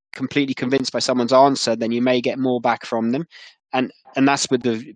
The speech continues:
podcast or verbal interview, but even with the text ones, if I, if I get one line answers or answers that just feel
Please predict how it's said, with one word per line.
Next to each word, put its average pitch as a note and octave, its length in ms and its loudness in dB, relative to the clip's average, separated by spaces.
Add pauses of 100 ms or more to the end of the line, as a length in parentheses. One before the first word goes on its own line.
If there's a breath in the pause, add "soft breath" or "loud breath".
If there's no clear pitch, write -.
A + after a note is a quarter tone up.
podcast B2 460 2
or A#2 180 2
verbal C3+ 320 2
interview, A#2 320 -4
but B2 140 0
even D3 240 4
with B2 120 0
the A#2 60 -4
text - 320 -2
ones, G#2+ 220 -2
if B2 100 -2
I, B2+ 200 4
if - 160 -6
I C#3 40 2
get C#3+ 200 2
one C3+ 160 6
line B2 260 4
answers A#2+ 440 -2 (380 loud breath)
or B2 160 4
answers B2 320 2
that - 140 0
just - 220 0
feel A#2+ 260 4